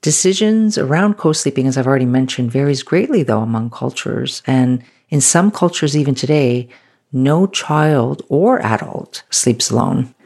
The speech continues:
It's not uncommon to have grandparents sleeping with other adults and even visitors, like, for all of them to sleep together.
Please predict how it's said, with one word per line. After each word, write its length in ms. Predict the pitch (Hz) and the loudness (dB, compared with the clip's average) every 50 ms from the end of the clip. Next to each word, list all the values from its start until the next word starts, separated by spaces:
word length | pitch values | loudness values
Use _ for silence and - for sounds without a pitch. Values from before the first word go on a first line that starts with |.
| - - - - - - - - | -20 -20 -20 -20 -20 -10 -4 -2
It's 180 | 139 - - | -2 0 2
not 160 | - 208 262 | 2 2 2
uncommon 720 | 302 330 269 - - - 302 339 214 131 117 123 127 131 - - _ _ - | 2 2 0 0 0 0 2 2 2 2 2 0 0 -2 -4 -8 _ _ -8
to 120 | - 151 | -6 -4
have 520 | 117 127 143 143 139 139 139 131 127 - - | -2 0 2 2 2 2 2 0 -4 -8 -8
grandparents 760 | - 131 123 131 143 139 - 170 175 185 190 185 - - - - _ | -2 0 0 0 0 0 0 0 2 2 2 0 0 -4 -10 -10 _
sleeping 400 | - - - 143 135 135 147 143 | -8 -4 -2 -2 0 0 0 0
with 160 | 143 131 - | 0 0 0
other 200 | 123 120 117 107 | -2 0 0 0
adults 500 | 113 117 123 165 - - 104 - - - | 2 2 2 2 2 0 0 -2 -4 -2
and 100 | 131 127 | 0 0
even 200 | 117 117 120 117 | 2 2 0 2
visitors, 680 | 117 120 110 131 139 139 170 202 226 254 247 - - - _ _ _ _ _ _ _ _ _ - | 2 2 2 2 2 2 2 2 2 0 0 -4 -8 -14 _ _ _ _ _ _ _ _ _ -4
like, 240 | - 135 131 131 - | -2 0 0 -2 -2
for 180 | - - 117 | -2 -2 0
all 220 | - 113 135 151 156 | 2 2 2 4 2
of 80 | 139 | 2
them 120 | 143 143 131 | 2 0 0
to 100 | - 131 | 0 -2
sleep 220 | - - 135 - | -2 0 -2 -2
together. 540 | - - 117 120 104 - 127 123 151 185 185 | -2 -2 -2 -2 -2 0 -2 -2 -2 -2 -4